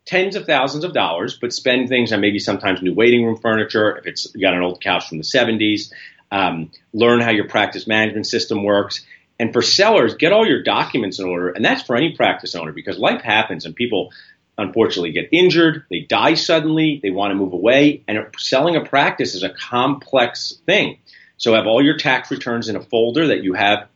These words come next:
in a, I get it in a digital folder, even if it's Gmail, that says import-, important folder, where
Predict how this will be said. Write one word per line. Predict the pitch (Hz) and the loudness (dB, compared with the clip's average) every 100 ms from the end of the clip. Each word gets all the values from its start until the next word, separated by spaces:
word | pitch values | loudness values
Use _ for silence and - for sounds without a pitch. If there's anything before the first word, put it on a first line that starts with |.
| - | -6
in | 107 | -6
a, | - | -2
I | 104 113 | 0 0
get | 110 117 | 0 0
it | 120 | 0
in | 98 | -2
a | |
digital | 87 117 120 139 139 | 0 2 4 2 2
folder, | 139 143 135 | 2 4 2
even | 110 | 0
if | 92 | -4
it's | - - | -6 -8
Gmail, | 104 110 127 156 170 - - - | -2 0 2 2 0 -8 -20 -8
that | 104 | -2
says | 113 95 | 0 0
import-, | 90 131 127 - | 0 2 2 2
important | 123 - 131 127 92 | -6 0 2 2 2
folder, | 117 120 143 | 4 4 4
where | 113 95 - | 4 2 0